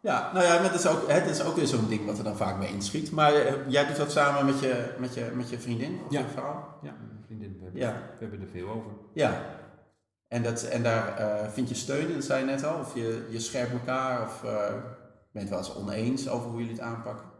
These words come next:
Speaker 2: Ja, ja, we zijn, we zijn, eh, regelmatig oneens, ja.
Speaker 1: Ja.
Speaker 2: Eh, maar dat is leuk. Dat, dat, dat klopt ook wel.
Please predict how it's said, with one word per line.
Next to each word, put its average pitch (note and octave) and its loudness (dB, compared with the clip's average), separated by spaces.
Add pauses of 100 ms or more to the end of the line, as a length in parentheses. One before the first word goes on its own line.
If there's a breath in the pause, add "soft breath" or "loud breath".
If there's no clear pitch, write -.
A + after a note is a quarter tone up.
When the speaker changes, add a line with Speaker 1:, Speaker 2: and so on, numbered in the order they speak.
(100)
Speaker 2:
Ja, A#2 4 (640)
ja, - -20 (120)
we F2+ -20
zijn, F2+ -20 (380)
we F2 -20
zijn, F#2 -20 (180)
eh, F#2 -20 (840)
regelmatig G2+ -4 (120)
oneens, G#2 -12 (220)
ja. A#2 -14 (640)
Speaker 1:
Ja. - -10 (500 soft breath)
Speaker 2:
Eh, F#2+ -4 (840)
maar A2+ -4
dat A2 -2
is G#2+ -6
leuk. F#2 -6 (400)
Dat, G2+ -18 (160)
dat, - -18
dat F#2 -12
klopt G#2+ -10
ook A2+ -8
wel. A2 -6